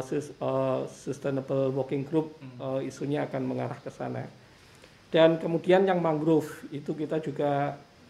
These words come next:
Speaker 1: oh ya, yang gambut, eh, itu kenapa penting? Karena meskipun dia tiga persen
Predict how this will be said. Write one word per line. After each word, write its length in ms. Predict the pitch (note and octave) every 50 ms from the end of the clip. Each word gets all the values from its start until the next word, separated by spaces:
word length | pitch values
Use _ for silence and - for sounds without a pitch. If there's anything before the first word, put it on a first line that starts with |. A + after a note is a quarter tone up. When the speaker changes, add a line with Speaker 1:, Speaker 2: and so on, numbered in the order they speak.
| - -
Speaker 1:
oh 140 | - D#3 D#3
ya, 260 | D3+ D3+ D3 C#3 C3+
yang 240 | C#3 D3+ D#3+ D#3 C#3+
gambut, 400 | - - D#3 D#3 D#3 D3+ E3+ D#3+ - - -
eh, 300 | - E3+ D#3+ E3 D#3+ D#3
itu 120 | D3 D3+ F#3+ F3+ - - - -
kenapa 400 | - - D#3+ D#3+ D#3 D#3 D#3+ D#3
penting? 580 | - - D3+ D3 C#3+ - F#3 G3 G3 G#3 G#3 G#3 - - - - - - - - - -
Karena 600 | - E3 E3+ E3+ E3 E3 F3 G3 G#3+ A3 G#3+ G#3+ - -
meskipun 720 | C4+ F#3+ F#3 F3+ - - G#3+ F3+ F3+ - - F#3+ F#3+ F#3 F3+
dia 280 | F3+ F#3+ E3+ F3 E3+
tiga 420 | E3 E3 - F3+ F3 F3+ - E3+ D#3+
persen 640 | D#3+ - E3 E3 - - - D3 C3+ C#3 D3+ E3+